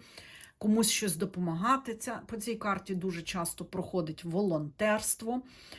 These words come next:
Ось, якісь поїздки можуть бути і, звичайно, перемоги. Ви перемогли, ви на коні, ви знову наверху. Ось якось так. Ви почуваєте себе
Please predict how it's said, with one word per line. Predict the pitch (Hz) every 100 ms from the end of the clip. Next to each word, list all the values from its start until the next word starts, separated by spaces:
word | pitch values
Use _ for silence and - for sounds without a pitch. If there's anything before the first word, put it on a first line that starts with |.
| - - -
Ось, | 208 208 208 202 -
якісь | 185 214 330 330
поїздки | - - 254 208 202 190 - 233
можуть | 240 233 240
бути | 208 247 - -
і, | 269
звичайно, | 202 175 175 - 185 214 202
перемоги. | 190 180 180 185 185 156 143 - - - -
Ви | 202 202 294
перемогли, | 302 254 226 220 196 180 151 -
ви | 190 185 269
на | 285
коні, | 269 269 254 226 180
ви | 156
знову | 202 190 214 247 269 277 277 262 _
наверху. | 175 196 208 220 - 175 135 - - -
Ось | 196 196
якось | 202 208 196
так. | - 180 147 - - - -
Ви | 190 285
почуваєте | 208 202 - 196 175 214 277 294
себе | 277 - 185 196